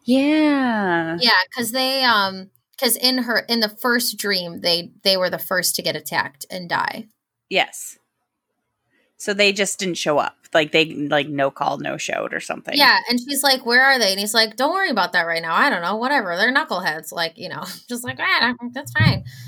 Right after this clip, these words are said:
Speaker 2: Uh, <laughs> but they're still missing at this point.
Speaker 1: Yeah.
Speaker 2: And, um, and she heads to the morgue to see the body.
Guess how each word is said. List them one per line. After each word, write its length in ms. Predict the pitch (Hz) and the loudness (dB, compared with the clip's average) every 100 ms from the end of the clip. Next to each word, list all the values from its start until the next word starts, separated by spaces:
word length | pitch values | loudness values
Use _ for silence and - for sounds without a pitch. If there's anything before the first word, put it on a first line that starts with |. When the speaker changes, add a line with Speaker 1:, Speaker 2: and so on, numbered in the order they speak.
| - - - | -16 -4 4
Speaker 2:
Uh, 540 | 233 233 277 277 240 | 6 6 4 2 0
<laughs> 60 | 226 | -2
but 160 | 247 254 | -2 2
they're 160 | 254 | 2
still 220 | - 233 | 0 -2
missing 340 | 208 196 196 170 | -4 -4 -4 -6
at 100 | - | -8
this 180 | 165 - | -12 -12
point. 320 | 165 160 120 _ _ _ _ _ - | -16 -16 -18 _ _ _ _ _ -4
Speaker 1:
Yeah. 240 | 196 151 - - | 0 0 -4 -10
Speaker 2:
And, 420 | 220 233 233 233 | -4 0 0 2
um, 400 | 214 202 190 202 202 _ _ _ _ _ | 4 4 0 -4 -16 _ _ _ _ _
and 160 | 233 240 | -4 -2
she 180 | - 294 | -2 -4
heads 340 | 277 269 254 | -2 -2 -2
to 80 | 294 | -6
the 60 | 254 | -4
morgue 240 | 220 226 | -4 -6
to 100 | 240 | -8
see 180 | 233 220 | -6 -4
the 120 | 202 | -4
body. 500 | 180 170 170 165 - | 0 0 -2 -8 -14